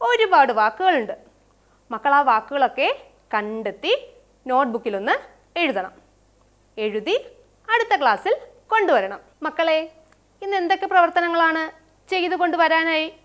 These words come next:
ടീച്ചർ നൽകിയത്? ആ, ജ വരുന്ന വാക്കുകൾ കണ്ടെത്തി എഴുതണം. പിന്നെയോ, ആ, കാട്ടിൽ ജീവിക്കുന്ന ജീവികളുടെ പേര് കണ്ടെത്തണം. അതും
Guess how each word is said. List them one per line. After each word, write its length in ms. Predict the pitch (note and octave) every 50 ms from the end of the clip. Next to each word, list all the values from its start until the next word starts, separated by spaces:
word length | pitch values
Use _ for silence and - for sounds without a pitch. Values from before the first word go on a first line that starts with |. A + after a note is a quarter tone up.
| - F#4+
ടീച്ചർ 280 | F#4+ - F#4+ F4+ E4+
നൽകിയത്? 640 | E4+ E4+ E4 D4 E4+ E4+ D#4 D#4 E4 E4+ G#4 B4+ - - - _ _ _ _ _ _ _ _ _ _ _ _ _ _ _ _ _ _ _ -
ആ, 380 | C#4+ C#4+ B3+ G#3 F#3 - - - _ _ _ _ _ _ _ -
ജ 220 | G3+ F#3+ F3+ - D4 D4+ E4+ G4 A4 G4
വരുന്ന 480 | E4 A#3 G3 F#3 F#3 G3+ A#3+ F4+ - - - - _ _ _ -
വാക്കുകൾ 580 | C#4 C#4 C#4+ D4+ D4 - G#3 F3+ A3+ D#4 A#4+ - - - _ _ - G#4+
കണ്ടെത്തി 320 | G4+ E4+ C4 A#3+ B3 C4+
എഴുതണം. 360 | A#3 F#3+ F#3 F#3+ F#3+ G3 - _ _ _ _ _ _ _ _ _ _ _ _ _ _ _ -
പിന്നെയോ, 640 | G4 F#4+ G4 G4 F#4 F4+ F4 F4 F4+ G4+ - - - _ _ _ _ _ _ _ _ _ _ _ _ _ - A4
ആ, 200 | A#4 A4+ G#4 F#4+
കാട്ടിൽ 680 | F#4+ - - F4+ F4 F#4 G4+ G4 - - G#4 G#4 G4
ജീവിക്കുന്ന 640 | E4 E4+ F4 E4+ E4 D#4 D#4 D4+ C4+ C4+ C#4 E4 D5 - - - _ _ -
ജീവികളുടെ 1000 | A3+ G3+ G#3 A#3+ C4 C#4+ C#4 D4 A#3+ A#3+ A#3 G#3+ G3+ F#3+ B3 F4+ C5 - - - _ _ _ _ _ _ -
പേര് 380 | C#4+ C#4+ C#4+ D#4+ F4+ F#4 F4 D#4
കണ്ടെത്തണം. 440 | - F#3+ F#3 F#3+ F#3 - G3 - - _ _ _ _ _ _ _ _ - G#4+ A4
അതും 200 | C4 A#3 E4